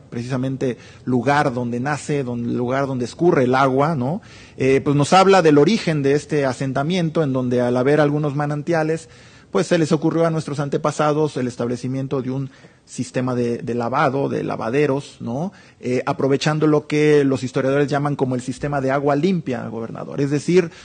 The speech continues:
un sistema en donde se aprovechaba el agua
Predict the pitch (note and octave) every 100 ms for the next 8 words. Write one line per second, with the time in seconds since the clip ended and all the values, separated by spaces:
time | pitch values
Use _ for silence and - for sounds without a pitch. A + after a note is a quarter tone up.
0 | - - D3+ D#3+ - E3 E3 C#3+ C3 C3+
1 | C3+ C3+ C3+ D#3+ E3 D#3+ F3 F#3 D#3 F#3
2 | F#3+